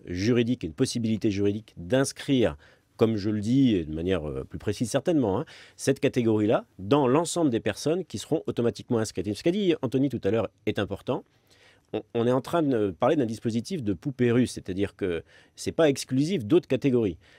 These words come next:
La première catégorie des gens qui seront automatiquement inscrits, c'est toutes les personnes qui ont participé au référendum en quatre-vingt-dix-huit.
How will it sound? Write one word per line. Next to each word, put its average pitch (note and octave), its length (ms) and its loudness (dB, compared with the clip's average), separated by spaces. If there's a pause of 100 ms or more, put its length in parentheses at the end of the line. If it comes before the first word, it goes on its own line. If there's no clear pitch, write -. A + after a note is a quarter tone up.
(120)
La E2+ 120 -2
première E3 320 2
catégorie C3 400 2
des G#2 120 2
gens F2+ 120 2
qui - 120 -8
seront - 140 -4
automatiquement G2 460 -2
inscrits, E3+ 220 -2
c'est - 120 -6
toutes - 180 -8
les F3+ 80 0
personnes C#3+ 300 -2
qui - 100 -6
ont E2+ 80 -4
participé D3 540 -4
au F#2 80 0
référendum C3 520 0
en F2+ 60 -4
quatre-vingt-dix-huit. B2 680 -6